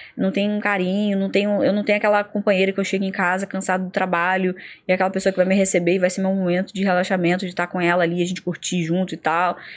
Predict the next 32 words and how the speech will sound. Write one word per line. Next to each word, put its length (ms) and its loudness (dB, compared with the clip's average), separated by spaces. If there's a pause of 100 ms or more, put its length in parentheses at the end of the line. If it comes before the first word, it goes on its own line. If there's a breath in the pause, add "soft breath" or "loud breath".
(400 loud breath)
E 220 2
a 100 2
pessoa 280 2
realmente 400 2
se 100 -2
sente, 300 0
assim, 260 2
rejeitado, 720 2
né? 300 2
Dentro 220 0
da 100 2
própria 260 0
casa, 380 -2
não 140 -2
sente 360 0
a 200 0
casa 260 -2
como 180 -2
um 40 0
refúgio. 500 0 (480 loud breath)
Muito 300 2 (180)
pelo 160 4
contrário, 420 2
o 40 -2
cara 180 2
começa 500 2 (240)
a 240 0
procurar 520 2
o 40 2
refúgio 380 2
no 100 4
trabalho, 600 0